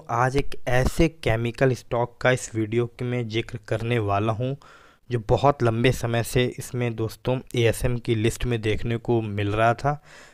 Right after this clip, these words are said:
फ़िलहाल ऑफिशियल अनाउंसमेंट हो चुका है,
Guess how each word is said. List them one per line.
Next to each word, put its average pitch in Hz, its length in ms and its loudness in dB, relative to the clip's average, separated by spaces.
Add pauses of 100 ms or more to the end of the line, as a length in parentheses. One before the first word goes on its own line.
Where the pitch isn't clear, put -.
(120)
फ़िलहाल 143 640 4 (140)
ऑफिशियल 127 720 -2
अनाउंसमेंट 123 720 -2
हो 117 180 0
चुका 120 340 4
है, 143 220 4